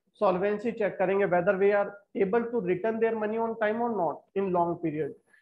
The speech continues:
फिर वो हमारी short टर्म solvency भी चेक करेंगे, liquidity भी चेक करेंगे। Liquidity मतलब short term डेट paying capacity, regular इंस्टॉलमेंट तो उनको हर महीने चाहिए ना,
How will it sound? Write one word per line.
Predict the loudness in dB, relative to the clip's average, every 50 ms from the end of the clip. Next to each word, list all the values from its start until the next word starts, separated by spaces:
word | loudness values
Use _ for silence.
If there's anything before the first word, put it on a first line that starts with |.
| _ _ _ 4
फिर | 4 6
वो | 6 6 6
हमारी | 6 8 8 6 6 6 4 0
short | 2 4 4 4 4 2
टर्म | 0 -2 0 0
solvency | 0 0 0 2 2 0 0 0 -2 -2
भी | -2 -2
चेक | -2 0 0 -2 -2 0 0
करेंगे, | 0 2 2 4 4 4
liquidity | 4 2 2 2 0 -2 -2 -2 -4 -4 -6
भी | -6 -6
चेक | -4 -4 -4 -4
करेंगे। | -2 0 0 2 2 2 2 2
Liquidity | 0 0 0 0 0 0 2 0 0 0
मतलब | -2 -2 0 2 2 2 2 -2 -10 -20 _ _ _ -12
short | 0 4 6 6 6 4 2 0
term | 0 2 2
डेट | 2 2 2 2 2
paying | 0 0 2 0
capacity, | -2 -2 -2 -4 -6 -6 -4 -2 0 0
regular | 2 2 2 4 4 4 4 4 4
इंस्टॉलमेंट | 4 2 2 2 0 2 2 2 0 0
तो | -2 -2
उनको | 0 2 2
हर | 4 4 4
महीने | 4 2 2 0 0 -2
चाहिए | -4 -4 -2 -2 -2
ना, | -2 -4 -6